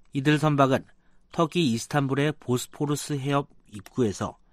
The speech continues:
우크라이나와 러시아, 유엔과 터키가 설치한 공동 조정센터에서 화물 검사를 받을 예정입니다.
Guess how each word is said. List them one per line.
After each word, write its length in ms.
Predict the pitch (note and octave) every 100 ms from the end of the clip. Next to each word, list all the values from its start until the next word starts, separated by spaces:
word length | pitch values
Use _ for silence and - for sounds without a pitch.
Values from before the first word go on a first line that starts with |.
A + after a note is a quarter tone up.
| _ _ _
우크라이나와 680 | C#3 C3 - D3 C#3+ D3+ D#3+
러시아, 480 | A#2+ G#2+ - G2 - - -
유엔과 500 | B2 C#3 C#3 D3+ -
터키가 420 | D#3+ - D#3 D#3
설치한 480 | C3+ B2 - A#2+ - _ _ _ -
공동 540 | C#3 C#3 C#3 D3+ D3+
조정센터에서 1000 | - A2 C3+ C3+ B2+ G2+ G2 D#2+ G2 - - - - _
화물 380 | - D#3+ D#3+ D#3+
검사를 380 | D3 C3+ C3 C3+
받을 280 | A#2 A2+ A2
예정입니다. 640 | F2+ F2 C#2 C#2+ - -